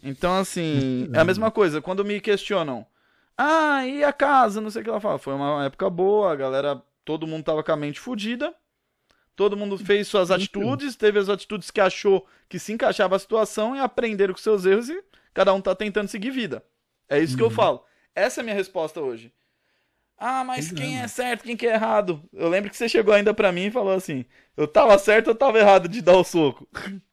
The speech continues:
Speaker 1: Lembra disso?
Speaker 2: É, sim, sim, mas, tipo, mano, eu, eu me arrependo. Eu me arrependo de várias atitudes que eu tive.
Speaker 1: Sim.
Speaker 2: Eu me arrependo de, de ter dado soco no Felino.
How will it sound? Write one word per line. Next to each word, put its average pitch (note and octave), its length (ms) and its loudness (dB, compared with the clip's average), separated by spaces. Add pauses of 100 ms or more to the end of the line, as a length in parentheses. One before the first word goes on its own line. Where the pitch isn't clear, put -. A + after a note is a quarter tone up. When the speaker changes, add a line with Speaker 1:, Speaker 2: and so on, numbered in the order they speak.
Speaker 1:
Lembra E3 300 2
disso? G3 420 0
Speaker 2:
É, F3+ 160 -14 (160)
sim, C4+ 120 -4
sim, G#3+ 320 -4
mas, C3 300 -2
tipo, A#2+ 380 -6 (760)
mano, D3+ 280 -2
eu, E3+ 200 -4
eu F3 120 -2
me G#3 80 0
arrependo. B2 580 -4
Eu C3+ 80 -10
me D#3 60 -6
arrependo D#3+ 360 -8 (160)
de C#3+ 240 -10
várias C#3+ 520 -4
atitudes C#3 420 -4
que - 60 -12
eu B2 60 -6
tive. A2 360 -10 (240)
Speaker 1:
Sim. - 200 -12
Speaker 2:
Eu C#3+ 100 -2
me D#3+ 80 -2
arrependo E3+ 240 -2
de, C#3+ 140 -4
de C3 200 -8
ter C#3 120 -6
dado B2+ 200 -8
soco B2 220 -6
no B2 60 -8
Felino. A2+ 580 -4